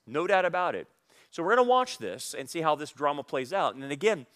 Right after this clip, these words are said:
I, I, I, I, I look at this every week, and I'm thinking, I couldn't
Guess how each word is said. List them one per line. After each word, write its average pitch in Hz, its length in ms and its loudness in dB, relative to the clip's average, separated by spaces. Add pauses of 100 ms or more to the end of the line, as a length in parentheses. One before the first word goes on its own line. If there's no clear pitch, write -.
(640)
I, 160 180 8
I, 160 160 2
I, 165 300 0
I, 165 220 -2
I 165 100 4
look 185 380 -2
at 285 120 0
this 131 300 0
every 196 320 4
week, 143 340 -2
and 156 100 4
I'm 156 140 0
thinking, 156 460 -4
I 151 160 4
couldn't 240 560 -8